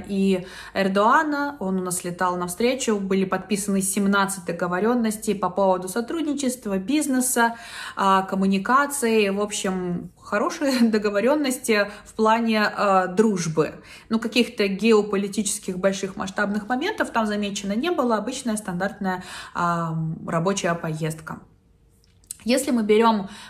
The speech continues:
взаимодействие Турции и других каких-то стран, внешнюю политику, то двадцать шестого декабря,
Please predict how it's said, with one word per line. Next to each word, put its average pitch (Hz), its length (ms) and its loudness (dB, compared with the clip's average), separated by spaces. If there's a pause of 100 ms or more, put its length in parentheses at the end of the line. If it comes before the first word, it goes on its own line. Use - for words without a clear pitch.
взаимодействие 214 880 2
Турции 190 720 0
и - 20 2
других 185 340 -2
каких-то 180 380 -8
стран, 302 380 0 (100)
внешнюю 185 440 -4
политику, 180 600 -4
то 202 400 0 (180)
двадцать 220 360 2
шестого 196 260 -2
декабря, 196 640 2